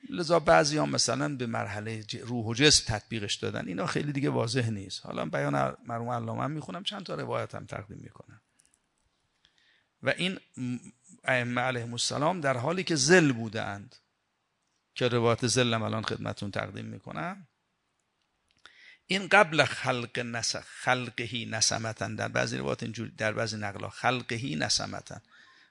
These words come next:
قبل از اینکه امام رو در قالب نسمه خلق کنن،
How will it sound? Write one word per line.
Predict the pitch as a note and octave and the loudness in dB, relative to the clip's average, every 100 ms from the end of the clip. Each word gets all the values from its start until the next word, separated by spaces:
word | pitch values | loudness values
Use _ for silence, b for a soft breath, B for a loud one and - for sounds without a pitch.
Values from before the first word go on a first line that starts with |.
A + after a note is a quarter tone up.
| B | B
قبل | E3+ D#3 D3+ | 6 8 6
از | C3 | 4
اینکه | C3+ - - | 2 0 -2
امام | A#2+ A#2 | -2 -2
رو | A2+ | -4
در | A2+ A2+ | -4 -4
قالب | A2 A2+ A2+ | -4 -4 -4
نسمه | A2 G#2+ - G#2+ | -4 0 0 -2
خلق | G#2+ - G2+ - | -6 -8 -10 -12
کنن، | - G#2+ G2+ | -18 -16 -18